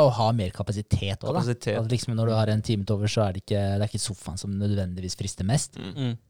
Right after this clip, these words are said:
Speaker 1: Det, da kan man få inn en time med Nøyd, eller hva, hva
Speaker 2: Ja.
Speaker 1: det måtte være.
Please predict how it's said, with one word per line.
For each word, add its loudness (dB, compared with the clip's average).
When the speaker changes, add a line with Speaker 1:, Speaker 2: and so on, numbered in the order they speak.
Speaker 1:
Det, -6
da -2
kan -2
man 0
få -2
inn -4
en -6
time -4
med -2
Nøyd, 0
eller 0
hva, -4
hva -6
Speaker 2:
Ja. -4
Speaker 1:
det -8
måtte -6
være. -6